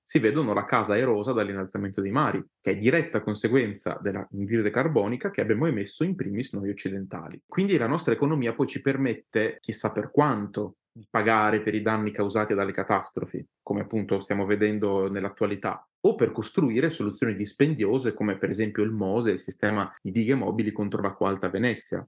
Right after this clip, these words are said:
che altrimenti sarebbero impensabili altrove. Quel che è certo è che dovremo mettere a budget fisso delle spese per le crescenti calamità naturali e non ragionare sempre nell'ottica dell'emergenza.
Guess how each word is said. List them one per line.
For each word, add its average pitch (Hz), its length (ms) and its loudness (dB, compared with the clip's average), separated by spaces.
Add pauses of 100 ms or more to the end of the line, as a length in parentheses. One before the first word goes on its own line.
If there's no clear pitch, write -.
(100)
che - 120 -2
altrimenti 127 480 0
sarebbero 104 360 -4
impensabili 101 680 0
altrove. 95 580 -2 (280)
Quel 151 160 4
che 135 100 2
è 160 40 4
certo 104 580 -4
è - 100 -2
che 165 120 4
dovremo 151 280 2
mettere 127 540 0
a 113 120 0
budget 131 420 0
fisso - 440 -4
delle 104 260 0
spese 107 460 0
per 107 140 -2
le 104 80 0
crescenti 107 420 -4
calamità 101 360 0
naturali 98 520 0 (220)
e 127 80 4
non 196 140 2
ragionare 107 500 2
sempre - 340 -2
nell'ottica 104 480 0
dell'emergenza. 95 1000 -2